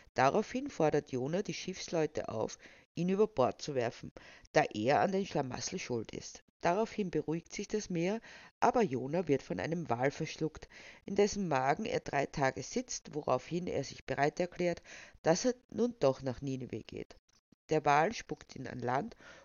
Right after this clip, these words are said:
und er geht in die Stadt. Tatsächlich bekehren sich die Menschen, so dass Gott die Stadt nicht mehr zerstört. Jona ist frustriert und setzt sich unter einen Strauch, den Gott auch prompt vertrocknen lässt.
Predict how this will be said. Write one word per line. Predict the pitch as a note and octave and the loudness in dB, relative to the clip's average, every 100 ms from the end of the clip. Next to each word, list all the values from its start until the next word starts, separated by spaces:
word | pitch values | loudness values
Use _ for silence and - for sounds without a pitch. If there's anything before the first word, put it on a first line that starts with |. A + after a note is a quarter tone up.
| _ | _
und | - F3+ | -8 -2
er | E3 F3+ | 2 2
geht | C4+ D3+ C#3+ | 2 -2 -4
in | - | -6
die | F3+ A#3 | -4 -4
Stadt. | - - - - - | -6 -10 -12 -20 -8
Tatsächlich | B2+ - D#3+ E3 - A3 | -6 -2 0 0 -2 -8
bekehren | - - D#3 D3+ F3 | -8 -4 0 0 0
sich | F3 | -6
die | - | -6
Menschen, | D#3 C#3+ C#3+ - G#3+ - - - | -4 -2 -4 -6 -10 -10 -20 -18
so | - - | -14 -2
dass | G3+ G3+ | 0 0
Gott | - A3 - | 0 -2 -2
die | |
Stadt | B3+ - D#3 - | -6 0 0 0
nicht | F3+ - | -12 -6
mehr | G3 | -6
zerstört. | - G#3+ - A2+ - - _ _ - - - - | -4 -8 -6 -8 -10 -14 _ _ -20 -20 -16 0
Jona | E3 F#3+ G3+ | 2 2 0
ist | - - - | -2 -6 -10
frustriert | - D3+ - G3+ G#3+ A3 | -12 -12 -4 2 2 2
und | F#3+ | -2
setzt | - B2+ - - | -2 -4 -4 -10
sich | - | -6
unter | - - C#3 | -6 -2 -2
einen | A#2+ A#2 | -4 -6
Strauch, | - B2+ A#2 B2+ B3+ - - - - - - | -8 -6 0 0 -2 -8 -18 -18 -18 -16 0
den | F3 F3 | 0 4
Gott | F3 F#3 | 4 6
auch | - - | 2 0
prompt | - C#3 - | -2 -2 -2
vertrocknen | F#3 - B2+ - B2+ | -8 -6 -6 -4 -6
lässt. | A#2 F2+ - | -6 -10 -12